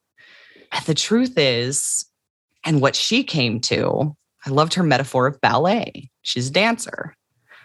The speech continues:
What happens if you don't go to ballet class for a while? Well, you're gonna be a little rusty, and that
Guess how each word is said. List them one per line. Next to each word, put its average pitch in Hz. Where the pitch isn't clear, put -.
What 127
happens 160
if 175
you 180
don't 180
go 202
to 214
ballet 214
class -
for -
a 98
while? 90
Well, 127
you're 143
gonna 175
be 208
a 226
little 240
rusty, 214
and 233
that 175